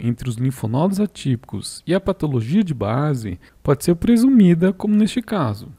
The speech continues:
ou seja, não precisa haver confirmação laboratorial. A história clínica é suficiente para classificarmos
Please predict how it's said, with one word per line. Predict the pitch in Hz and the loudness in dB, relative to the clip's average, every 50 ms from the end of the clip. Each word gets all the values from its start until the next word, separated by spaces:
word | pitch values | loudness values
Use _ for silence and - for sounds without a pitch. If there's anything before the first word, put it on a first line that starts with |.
| _ - | _ -6
ou | 131 | -6
seja, | 123 - - 113 113 117 113 | -6 -4 -6 -10 -8 -8 -10
não | 107 104 | -10 -10
precisa | 101 - - 107 - 117 113 120 | -8 -10 -10 -10 -8 -4 -2 -2
haver | 123 120 120 127 131 131 | -2 0 0 0 0 0
confirmação | - 143 - - 151 143 147 147 139 - 156 156 151 | -2 -4 -4 -4 -4 -2 -2 -2 -4 -2 -2 -2 -2
laboratorial. | 160 156 165 165 170 165 - 185 196 190 147 - - | 0 0 2 2 2 2 2 0 2 2 0 -2 -4
A | - | -6
história | - - - - - - 104 | -10 -10 -10 -10 -8 -8 -8
clínica | - - - 104 117 123 123 143 | -10 -10 -8 -6 -4 -4 -4 -4
é | 135 | -6
suficiente | - 160 143 - 175 165 - - 185 175 147 135 139 151 - | -6 -6 -8 -6 -8 -10 -8 -6 -4 -2 0 0 0 -2 -4
para | - - 180 190 190 | -4 -4 -4 -4 -4
classificarmos | - 208 196 - - 196 - - 208 196 - - 143 123 123 131 131 151 170 165 - | -4 -4 -6 -4 -4 -6 -6 -4 -6 -8 -6 -6 -4 -4 -2 -2 -2 -2 -2 -4 -6